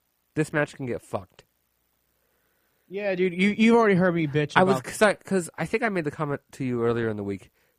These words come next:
Speaker 1: piss break match. But now that I heard
Speaker 2: Yeah.
Speaker 1: about that Divas match, oh my God.
Speaker 2: I am ashamed that these two matches were confirmed in my home city of Pittsburgh, Pennsylvania. I can't believe this. Like,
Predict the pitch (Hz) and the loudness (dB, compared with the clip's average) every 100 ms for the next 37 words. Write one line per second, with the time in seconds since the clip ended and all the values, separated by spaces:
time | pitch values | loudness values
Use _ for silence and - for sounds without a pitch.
0 | _ - 196 - 131 120 113 110 123 - | _ -2 -2 0 -2 -2 -4 -6 -8 -10
1 | - _ _ _ _ _ _ 143 131 170 | -20 _ _ _ _ _ _ -2 2 2
2 | 185 - - - 156 151 131 117 151 170 | 4 2 2 2 0 -2 -4 -2 -2 -2
3 | 175 170 175 185 - 127 143 98 107 127 | -4 -4 -4 -6 -6 -4 -4 -6 -6 -6
4 | 95 - _ _ _ _ _ _ _ _ | -6 -12 _ _ _ _ _ _ _ _
5 | _ _ _ 165 220 226 185 - - 170 | _ _ _ -6 -4 0 0 0 0 0
6 | 160 143 131 139 135 139 - 139 135 135 | 0 -2 0 4 4 2 0 2 2 0
7 | 131 123 131 123 123 - 127 123 120 117 | -4 -8 -8 -8 -10 -4 -4 -2 -6 -6
8 | 110 113 120 117 113 113 104 101 110 _ | -6 -4 -2 -2 -2 -2 -4 -4 -8 _
9 | _ _ _ _ _ _ 127 - 131 - | _ _ _ _ _ _ -4 0 -2 0
10 | - 110 - 123 117 107 104 104 101 104 | -2 -2 0 -2 0 0 0 0 -2 -4
11 | - - 170 - 120 107 104 101 101 95 | -8 -4 -4 -2 -4 -2 -4 -4 -6 -6
12 | 95 95 - - _ _ _ _ - 175 | -6 -6 -10 -14 _ _ _ _ -8 0
13 | 165 147 | 0 0